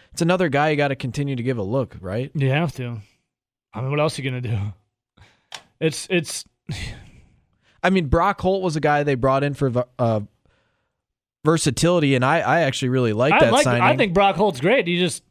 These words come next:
Speaker 2: what do you get? Like, he had a
Speaker 1: He's
Speaker 2: pinch hit last night.
Speaker 1: Yeah,
Speaker 2: That's it.
Speaker 1: they haven't been using him at all. Brock Holt so far in fourteen games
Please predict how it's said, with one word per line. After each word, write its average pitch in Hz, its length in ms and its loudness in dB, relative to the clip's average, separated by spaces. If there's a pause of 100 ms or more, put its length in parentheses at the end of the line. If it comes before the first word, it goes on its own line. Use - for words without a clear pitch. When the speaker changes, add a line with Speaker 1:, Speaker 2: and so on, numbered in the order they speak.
(160)
Speaker 2:
what 165 160 0
do 170 60 2
you 151 60 -2
get? 165 200 0
Like, 165 220 -4
he 165 100 -2
had 175 80 4
a - 80 4
Speaker 1:
He's - 80 0
Speaker 2:
pinch 214 240 0
hit 208 160 2
last 135 280 -4
night. 123 160 -4
Speaker 1:
Yeah, 196 80 4
Speaker 2:
That's 143 120 0
it. 131 280 -2
Speaker 1:
they 165 140 2
haven't 170 400 0
been 139 240 0
using 156 380 0
him 101 200 -4
at 85 120 -8
all. 80 300 -12 (760)
Brock 151 280 -2
Holt 185 300 0
so 175 180 2
far 165 300 0
in 135 100 -2
fourteen 160 600 -2
games 139 580 -2